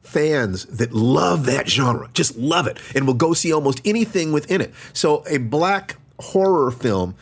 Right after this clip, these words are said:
is not only gonna get black audiences, but it's gonna get genre audiences, people who want good horror. And that actually helps to make the world more porous,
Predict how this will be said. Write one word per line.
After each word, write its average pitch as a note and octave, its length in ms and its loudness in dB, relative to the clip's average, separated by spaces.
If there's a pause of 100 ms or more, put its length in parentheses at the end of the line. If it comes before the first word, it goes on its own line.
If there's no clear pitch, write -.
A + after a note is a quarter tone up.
(120)
is B2 140 -2
not C#3+ 200 0
only D#3+ 200 0
gonna C#3+ 200 0
get B2 200 0
black B2+ 400 -2
audiences, F#2 440 -2
but C3 120 -2
it's B2 100 -4
gonna F3 140 -2
get D#3+ 200 -2
genre F#3+ 400 0
audiences, F2 440 -4
people E3 300 0
who D3 60 2
want C#3+ 340 0
good D3+ 180 2
horror. F3 500 0 (220)
And E3 160 -2
that A#3+ 180 -2
actually F3 580 -4
helps - 540 -4 (320)
to E3+ 360 0 (140)
make G3 320 0
the F3 100 2
world E3 320 4
more D#3 180 0
porous, B2 520 0